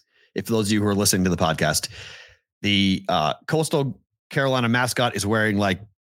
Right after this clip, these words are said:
Bermuda shorts and looks like he's on vacation in Hawaii. Head coach has his shirt off. This picture was said to have been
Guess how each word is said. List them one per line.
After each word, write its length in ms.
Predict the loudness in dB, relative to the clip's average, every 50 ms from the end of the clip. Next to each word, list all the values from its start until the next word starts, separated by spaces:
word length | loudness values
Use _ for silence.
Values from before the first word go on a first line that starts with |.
| -6
Bermuda 380 | -2 0 2 2 2 2 2 0
shorts 720 | 0 0 0 2 0 0 0 0 0 2 2 2 0 -2 -2 -2
and 380 | 0 2 2 2 2 2 2
looks 280 | 0 0 2 0 0 0
like 280 | 0 0 0 -2 -4
he's 400 | -4 -2 0 2 2 2 2 0 0
on 200 | -2 -2 -2 -2 -2 -4 -4
vacation 400 | -4 -2 0 0 0 2 2 0
in 60 | 2
Hawaii. 400 | 2 2 2 2 0 0 -2 -2 -4 -6 -8 -8 -8 -10 -14 -16 -18 -18 _ _ -4
Head 160 | -4 -2 -2
coach 200 | -2 -2 -2 -2
has 140 | -2 -2 0
his 120 | 0 0
shirt 300 | 0 0 0 0 0 0
off. 400 | 0 0 0 0 -2 -4 -8 -12 _ _ _ _ _ _ _ _ _ _ _ _ _ _ _ _ _ _ _ _ _ _ _ _ _ _ _ _ _ _ _ _ -6
This 380 | -6 -4 0 0 0 0 0 -2
picture 500 | -4 -2 -2 -2 0 0 0 2 0 0
was 300 | 0 0 0 0 0 0
said 280 | 0 0 0 0 -2
to 160 | 0 0 0 0
have 160 | 0 0 0
been 380 | 0 0 0 0 0 -2 -4